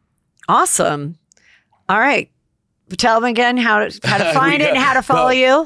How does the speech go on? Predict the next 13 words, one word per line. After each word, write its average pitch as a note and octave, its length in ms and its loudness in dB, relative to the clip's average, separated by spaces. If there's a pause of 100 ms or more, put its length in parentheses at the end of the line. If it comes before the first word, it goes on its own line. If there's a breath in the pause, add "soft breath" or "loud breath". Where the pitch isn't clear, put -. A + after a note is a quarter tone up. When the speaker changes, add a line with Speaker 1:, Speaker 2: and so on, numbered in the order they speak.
Speaker 2:
uh, C3 380 0
well, A#2+ 180 2
I A#2+ 200 0
am B2 260 -4
at A#2 260 -4
Sir A#2+ 240 -2
David A2 300 -2
Weintraub, G#2 760 -2
um, F#2 360 -2
on F2+ 160 -8
Instagram, G#2+ 680 -4
and F2+ 140 -8
my, F2 340 -6